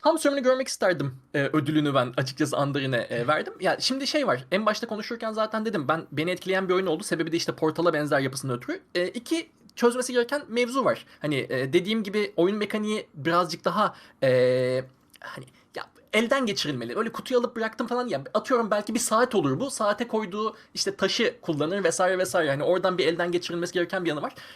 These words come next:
Ee, yani kişisel çözümümü söyledim. Geliştiren arkadaşlar öyle düşünmemiş olabilirler muhakkak ki. O açıdan zaten tam sürümüne bu oyunu artık atıyorum önümüzde altı ay var. Ee, yedi kişilik de bir ekibimiz oldu. Hani çalışıyoruz. En son nasıl bir ürün ortaya koyarlardı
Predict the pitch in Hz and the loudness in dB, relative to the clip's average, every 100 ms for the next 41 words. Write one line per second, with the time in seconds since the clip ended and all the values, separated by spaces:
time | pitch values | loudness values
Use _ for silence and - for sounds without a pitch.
0 | - 135 131 135 131 131 131 123 104 - | -2 2 4 4 4 2 0 -6 -6 -6
1 | - 208 190 - - 160 139 139 127 123 | 0 2 2 -2 -6 -4 -2 -4 -4 -4
2 | 120 - 131 139 147 151 143 151 143 139 | -4 -12 -8 -6 -2 0 2 0 0 -2
3 | 139 - 147 147 151 151 180 127 123 120 | -2 -4 -6 -4 -4 -2 0 -2 -2 -4
4 | - 131 - - - 208 262 175 156 135 | -4 -6 -8 -10 0 6 6 6 2 4
5 | 127 127 139 160 147 143 131 127 208 202 | 4 4 0 0 0 -2 -2 0 0 0
6 | 214 - 180 - 156 - 185 - 165 165 | -4 -2 -2 -4 -8 -2 -2 -2 -4 -4
7 | 180 147 156 156 185 156 196 - - - | -2 0 0 0 0 0 -2 -6 -12 -4
8 | 135 131 156 - - 180 180 170 160 175 | -2 0 -2 -2 -8 -6 -2 -2 -2 -4
9 | 185 165 139 165 214 - - 123 101 - | -4 -2 -2 -4 -8 -12 -8 -8 -8 -8
10 | 131 175 - 202 202 233 - 202 208 214 | -2 0 2 2 0 -2 -2 -2 -2 -4
11 | 185 160 233 233 208 - 147 156 156 156 | -4 -2 -2 -2 -4 -2 -2 -2 -2 -2
12 | 160 156 156 156 208 | 0 2 2 2 0